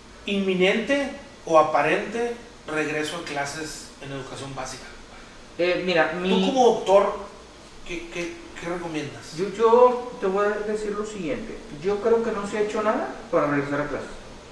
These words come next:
Speaker 1: Fíjate que opinamos igual.
Speaker 2: O sea, no se ha hecho, o sea, lo único que se ha hecho es preguntar, preguntar,
Speaker 1: Y esperar.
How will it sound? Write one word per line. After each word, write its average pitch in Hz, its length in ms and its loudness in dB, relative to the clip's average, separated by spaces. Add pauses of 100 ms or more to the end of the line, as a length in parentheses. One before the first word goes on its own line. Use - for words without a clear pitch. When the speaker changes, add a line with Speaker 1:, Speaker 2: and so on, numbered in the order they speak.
(880)
Speaker 1:
Fíjate 202 300 6
que 190 80 8
opinamos 185 500 6
igual. 202 240 4 (240)
Speaker 2:
O 170 80 2
sea, 190 160 8
no 196 200 4
se 226 100 4
ha 220 120 6
hecho, 233 140 4 (100)
o 185 60 4
sea, 185 220 8 (240)
lo 196 200 10
único 262 280 6
que 220 100 6
se 226 120 6
ha 240 100 8
hecho 254 160 6
es 247 60 0
preguntar, 233 960 6
preguntar, 208 760 6
Speaker 1:
Y 196 60 10
esperar. 214 200 8